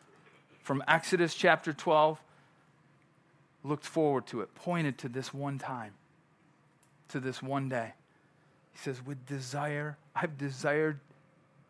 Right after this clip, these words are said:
to eat this with you." Everything changes at this point. The calendar's gonna change again.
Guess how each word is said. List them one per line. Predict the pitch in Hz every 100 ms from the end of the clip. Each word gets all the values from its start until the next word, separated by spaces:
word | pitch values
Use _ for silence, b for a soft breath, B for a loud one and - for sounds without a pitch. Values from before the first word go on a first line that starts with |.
| -
to | - -
eat | 170 170
this | 156 139
with | 151 127
you." | 117 - -
Everything | 165 175 175 170 143
changes | 170 156 139 127 123
at | 123
this | 131 -
point. | - 131 107 b b b b b _ _ _ _
The | 131
calendar's | - 190 175 165 139 127
gonna | 131 127
change | 117 156 127 107 - - _ _ _ _
again. | 131 120 131 110